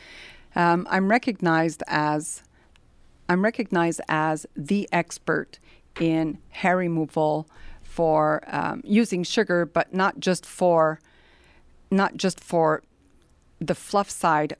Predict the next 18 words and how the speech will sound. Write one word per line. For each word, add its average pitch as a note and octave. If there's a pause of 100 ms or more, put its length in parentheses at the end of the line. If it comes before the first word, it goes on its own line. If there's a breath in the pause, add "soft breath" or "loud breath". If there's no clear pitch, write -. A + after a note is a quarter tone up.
of D3+
the D#3
industry, D3+
which D3
is, F#3
you D#3+
know, D3+
more D#3 (120)
aesthetically D#3+
desired. D#3+
I E3
do E3+
a E3
lot D#3+
of D#3
medical E3+
hair D#3+
removal D#3+